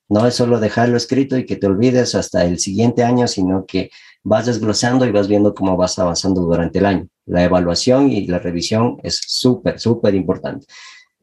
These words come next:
Cuando cumples esos cuatro parámetros, puedes decir que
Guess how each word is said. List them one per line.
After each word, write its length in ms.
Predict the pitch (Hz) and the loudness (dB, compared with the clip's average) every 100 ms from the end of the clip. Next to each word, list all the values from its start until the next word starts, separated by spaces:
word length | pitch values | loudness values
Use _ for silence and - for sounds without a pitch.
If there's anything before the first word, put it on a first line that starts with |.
| _ | _
Cuando 600 | 104 101 98 104 98 98 - | -2 0 2 2 2 0 0
cumples 480 | 139 143 143 - | 2 2 -2 -2
esos 400 | 120 110 107 - - | -6 -6 -8 -10 -2
cuatro 380 | 147 135 143 | 0 2 2
parámetros, 800 | 139 131 135 135 131 127 - - _ _ | 2 2 2 0 0 0 -4 -14 _ _
puedes 300 | 107 110 98 | -2 0 0
decir 320 | 101 101 92 | 0 0 -2
que 260 | 95 85 | -4 -6